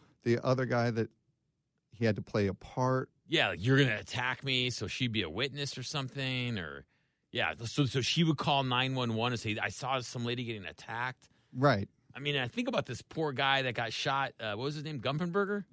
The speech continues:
Speaker 1: Gumpenberger, yeah.
Speaker 2: I mean, think about Gumpenberger. This guy's, like, you know, mentally challenged. He probably thinks, like, who knows? Who knows what, what, what, uh, what, what Pam told him? She's probably like, "You're gonna be a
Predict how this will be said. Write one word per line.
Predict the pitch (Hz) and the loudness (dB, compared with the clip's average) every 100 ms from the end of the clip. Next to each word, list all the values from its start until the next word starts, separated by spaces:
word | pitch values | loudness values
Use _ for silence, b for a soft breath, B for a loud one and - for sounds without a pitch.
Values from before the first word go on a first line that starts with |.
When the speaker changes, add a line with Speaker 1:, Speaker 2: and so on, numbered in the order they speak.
| - | 0
Speaker 1:
Gumpenberger, | 127 131 101 95 95 | 4 4 2 0 0
yeah. | 92 117 95 | -2 -2 -2
Speaker 2:
I | 131 | -4
mean, | 139 | 0
think | 196 226 | 2 2
about | 180 92 | 2 2
Gumpenberger. | 156 214 254 113 104 92 | 2 2 4 2 2 2
This | 139 | -2
guy's, | - 139 123 110 | -4 -4 -4 -4
like, | 101 90 | -8 -8
you | 113 | -6
know, | |
mentally | 101 113 131 135 | -4 -4 -4 -6
challenged. | 113 117 107 110 107 | -4 -2 -2 -2 -4
He | 165 | -2
probably | 226 180 | 2 2
thinks, | 135 147 143 | 2 -2 -2
like, | 131 104 - b b b | -2 -4 -6 b b b
who | 240 | 2
knows? | 233 269 220 | 6 6 4
Who | 147 202 294 | 2 2 6
knows | 208 220 302 165 92 85 - _ _ _ | 6 8 6 4 -2 -8 -12 _ _ _
what, | 131 147 | -2 -2
what, | 147 139 139 | -2 -4 -2
what, | 139 131 | -2 -2
uh, | 143 131 117 104 - | -2 0 0 -2 -6
what, | 131 - | -12 -8
what | 123 | -10
Pam | - 135 117 | -8 -8 -6
told | 123 110 | -6 -4
him? | 175 131 | -4 -4
She's | 135 | -8
probably | 127 113 | -8 -10
like, | 107 | -8
"You're | |
gonna | 139 147 | -8 -6
be | |
a | 143 | -6